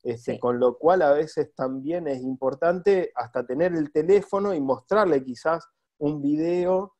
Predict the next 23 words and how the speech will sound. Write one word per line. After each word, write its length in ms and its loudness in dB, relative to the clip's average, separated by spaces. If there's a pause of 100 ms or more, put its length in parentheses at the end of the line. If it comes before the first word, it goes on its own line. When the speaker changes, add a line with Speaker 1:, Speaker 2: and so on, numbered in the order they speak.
(160)
Speaker 1:
este, 280 -10
sobre 340 -2
el 100 -4
proyecto 680 -4
o 220 0
la 140 -2
idea. 360 4
Pero 140 0
bueno, 200 6
ahí 180 -2
vamos 340 0
ya 240 -2 (260)
aplicando 560 -2
mayor 320 -6
cantidad 320 -4
de 40 -4
tecnología. 680 -4
Son 200 -2
diferentes 500 -4
metodologías 720 -4
que 120 -8
podemos 360 -8
utilizar, 520 -4